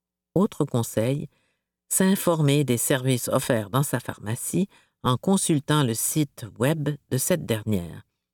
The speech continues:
Selon Benoît Morin, des patients demandent parfois aux pharmaciens s'ils peuvent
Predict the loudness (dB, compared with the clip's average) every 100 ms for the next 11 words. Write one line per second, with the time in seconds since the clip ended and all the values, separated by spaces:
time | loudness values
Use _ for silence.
0 | _ _ -2 0 2 2 0 0 0 0
1 | -2 0 0 -2 _ _ _ _ 0 0
2 | 2 0 2 2 2 0 0 0 -4 -2
3 | 0 2 0 -4 -8 -4 -4 -2 0 0
4 | 2 0 0 2 2 2